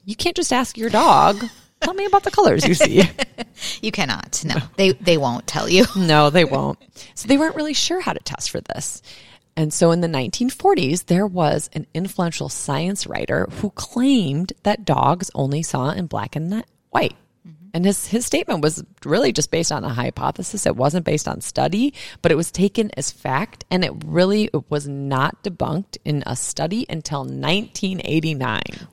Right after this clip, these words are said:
Speaker 2: Wow.
Speaker 1: I know. That is really recent.
Speaker 2: That's a, that's a long time. <laughs>
Speaker 1: It is. And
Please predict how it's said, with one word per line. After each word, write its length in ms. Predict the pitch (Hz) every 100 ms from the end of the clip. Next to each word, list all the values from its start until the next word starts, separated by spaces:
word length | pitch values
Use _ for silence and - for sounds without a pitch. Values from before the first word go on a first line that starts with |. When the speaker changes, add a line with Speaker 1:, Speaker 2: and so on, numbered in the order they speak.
| -
Speaker 2:
Wow. 460 | 277 349 277 175
Speaker 1:
I 160 | 151 208
know. 300 | 240 285 392
That 200 | 180 175
is 100 | 185
really 280 | 175 302 370
recent. 420 | - 320 - - 165
Speaker 2:
That's 180 | 220 -
a, 220 | 285 202 - 175 165
that's 180 | 220
a 60 | 214
long 300 | 190 196 190
time. 520 | - 190 240 98 143 165
<laughs> 120 | - -
Speaker 1:
It 180 | 190 -
is. 520 | 214 269 95 - - - -
And 100 | -